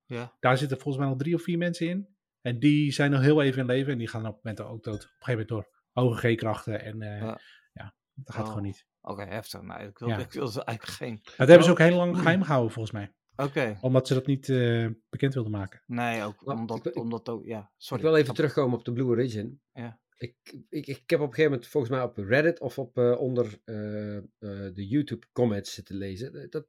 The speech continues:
Speaker 3: heel veel mensen toch wel, ja, redelijk, eh, boos of tussen aanhalingstekens boos waren op zo'n mislukte, mislukte lancering. Dat ze dat niet hadden verwacht van Blue Ori-, Origin,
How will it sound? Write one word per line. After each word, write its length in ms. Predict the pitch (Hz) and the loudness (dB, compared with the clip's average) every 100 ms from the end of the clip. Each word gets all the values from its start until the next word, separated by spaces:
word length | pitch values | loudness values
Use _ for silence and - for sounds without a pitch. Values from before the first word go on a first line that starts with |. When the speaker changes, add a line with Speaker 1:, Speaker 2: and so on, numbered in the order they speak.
| _ | _
Speaker 3:
heel 200 | 151 170 | -2 0
veel 100 | 147 | -2
mensen 280 | 151 123 | -4 -4
toch 140 | 147 131 | -4 -2
wel, 260 | 139 120 | -2 -4
ja, 140 | 110 110 95 | -4 -8 -6
redelijk, 500 | 107 127 117 113 - | -4 0 0 -2 -8
eh, 100 | 90 82 | -18 -12
boos 340 | 95 131 120 | -4 -4 -4
of 200 | - - | -12 -18
tussen 220 | - 107 98 | -12 -8 -6
aanhalingstekens 600 | 113 123 120 123 113 101 | -4 -2 -4 -4 -6 -2
boos 240 | 123 135 | 0 0
waren 460 | 127 123 131 143 147 - - - _ | 0 2 2 -2 -4 -16 -20 -20 _
op 160 | 135 | -10
zo'n 300 | - 139 123 - | 0 2 2 0
mislukte, 600 | 135 - 123 - 117 107 | -2 0 -2 0 -2 -2
mislukte 400 | 120 120 117 - | -2 -2 -4 -8
lancering. 520 | 98 95 - 175 101 | -10 -6 -4 -2 -4
Dat 100 | 90 | -8
ze 60 | 101 | -6
dat 120 | 113 | -4
niet 140 | 120 123 | -2 -2
hadden 180 | 120 | -2
verwacht 500 | 120 127 143 - - _ _ | -2 -4 -6 -8 -20 _ _
van 400 | - 135 127 123 _ _ | -2 0 0 -4 _ _
Blue 160 | 123 139 | -4 -2
Ori-, 300 | 139 135 - | 0 -2 -2
Origin, 200 | 147 139 | 0 6